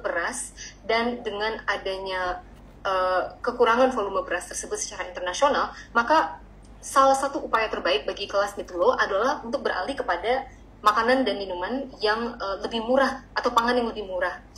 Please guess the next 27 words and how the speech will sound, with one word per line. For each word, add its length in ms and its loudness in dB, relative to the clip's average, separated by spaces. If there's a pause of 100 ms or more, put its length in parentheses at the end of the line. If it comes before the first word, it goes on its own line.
(360)
Contohnya 560 4
adalah 240 0
seperti 400 -10
Indomie. 320 -6 (240)
Tentu 240 6
itu 160 2
bukan 160 2
akan 240 -2
menjadi 480 -8
suatu, 720 -4
eh, 560 -4
makanan 400 -2
pokok 400 -2 (240)
utama 720 2 (240)
bagi 480 -4
konsumen 480 -6
Indonesia. 640 -4
Namun, 480 2
eh, 460 0 (100)
kita 160 -2
bisa 240 -6
lihat 240 -2
ini 320 2
dapat 240 -4
menjadi 240 -8
substitusi 640 -6
sementara. 800 -2